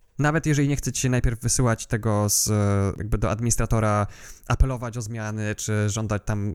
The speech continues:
jakichś danych i pozwolić efektowi skali zrobić swoje, czyli, e, zgłoś tę stronę i daj znać innym,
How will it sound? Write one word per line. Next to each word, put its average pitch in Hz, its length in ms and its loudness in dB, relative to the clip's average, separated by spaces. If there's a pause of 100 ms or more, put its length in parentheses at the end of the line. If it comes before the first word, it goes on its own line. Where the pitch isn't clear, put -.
jakichś 104 240 -6
danych 110 340 -2 (400)
i 151 420 0
pozwolić 135 500 2
efektowi 117 440 0
skali 107 580 2
zrobić 104 400 0
swoje, 76 320 -2
czyli, 107 640 0 (340)
e, 101 220 -2
zgłoś 113 320 0
tę 147 80 0
stronę 147 320 -2
i 117 100 -4
daj 151 200 0
znać 151 280 -4
innym, 156 480 -2